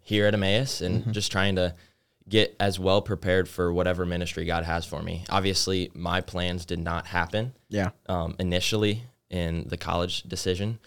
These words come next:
Speaker 1: so I don't wanna make plans again, you
Speaker 2: Yeah.
Speaker 1: know? Like, I don't wanna say, "I wanna be a pastor," like, "I wanna start my own church," 'cause, like, I don't know what God's gonna
Speaker 2: I get
Speaker 1: do,
Speaker 2: that.
Speaker 1: you know? He can use me for whatever ministry, um, he has in his plan, and so I'm kind of,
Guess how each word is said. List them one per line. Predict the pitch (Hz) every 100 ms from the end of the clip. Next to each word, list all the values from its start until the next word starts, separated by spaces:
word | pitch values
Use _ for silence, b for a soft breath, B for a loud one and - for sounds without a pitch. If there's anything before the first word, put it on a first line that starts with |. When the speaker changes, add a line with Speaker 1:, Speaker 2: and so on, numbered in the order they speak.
| b b
Speaker 1:
so | - 90 80 78 - _ _ _ _ -
I | 92
don't | 85 92 90
wanna | 87 90
make | 85 82 - - _ _ _ _ _ _
plans | - 82 73 76
again, | 76 50 - _
you | - 101
Speaker 2:
Yeah. | 98
Speaker 1:
know? | - b -
Like, | 98
I | 98
don't | 92
wanna | 95 90
say, | - 92 87 82 -
"I | -
wanna | 87 87
be | 82 87 85 82 78
a | -
pastor," | 98 87 - 87 82
like, | 85 85
"I |
wanna | 85 80
start | - 76
my | 78
own | 78
church," | - 71 -
'cause, | 90
like, | 82 85 -
I |
don't | 87 73
know | 82
what | 67 -
God's | 78 -
gonna | 69 65 -
Speaker 2:
I | 117
get | 113 92
Speaker 1:
do, | 82
Speaker 2:
that. | - - b
Speaker 1:
you | -
know? | 90 90 - b b b _
He | - 95
can | 90
use | 90 90
me | 87 85
for | 87
whatever | 85 87 85 85
ministry, | 82 85 - 82 80 - -
um, | 78 76 78 -
he | - 85
has | 82 80 82
in | 76
his | 73
plan, | - 87 82 71
and | 73
so | 80 85 78 -
I'm | 87 90
kind | - 87 82
of, | 78 -